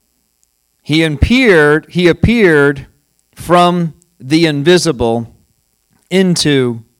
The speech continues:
the visible. Who believes Jesus was there all, all along already? Right? They just couldn't see him.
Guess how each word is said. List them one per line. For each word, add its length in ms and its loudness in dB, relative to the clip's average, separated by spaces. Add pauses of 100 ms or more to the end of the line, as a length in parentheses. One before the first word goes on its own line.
the 200 -4
visible. 580 -4 (1200)
Who 160 4
believes 400 0
Jesus 400 -4
was 160 -10
there 260 -2
all, 380 -2
all 240 2
along 240 -2
already? 420 -6 (1700)
Right? 360 -6 (920)
They 140 -6
just 320 -6
couldn't 380 -8
see 280 -8
him. 320 -18